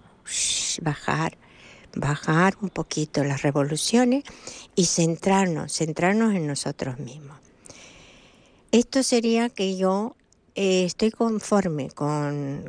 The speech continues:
con lo que practico con mis alumnos, porque yo ya no tengo que decir, "Por favor, cállense". Simplemente entran, y son unos cuantos, y yo digo, "Mauna Yoga", y todo el mundo se calla,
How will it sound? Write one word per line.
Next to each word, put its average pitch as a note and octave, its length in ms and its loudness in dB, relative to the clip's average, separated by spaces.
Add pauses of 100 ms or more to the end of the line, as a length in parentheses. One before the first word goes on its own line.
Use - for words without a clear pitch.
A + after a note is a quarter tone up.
con C#3 840 -2
lo D#3 180 -2
que - 140 -2
practico F3 840 0 (240)
con D#3 160 4
mis D#3 180 2
alumnos, F#3 460 2
porque F#3+ 400 0
yo A3+ 140 6
ya A#3+ 180 4
no A3 160 0
tengo G#3 260 0
que F3+ 80 -4
decir, E3+ 300 -2
"Por F3+ 160 -6
favor, G3 640 2
cállense". D#3+ 640 -6 (580)
Simplemente F#3+ 800 2
entran, G#3 380 -2 (560)
y F3+ 80 -4
son D#3+ 240 2
unos C#3+ 240 0
cuantos, F3 560 0 (560)
y A3+ 80 -10
yo F3+ 140 4
digo, F3 320 -2
"Mauna A3+ 420 4
Yoga", C#3+ 420 -4 (1000)
y - 80 -20
todo B2+ 260 -6
el F3 60 0
mundo C#3 260 -6
se - 160 -4
calla, - 460 -16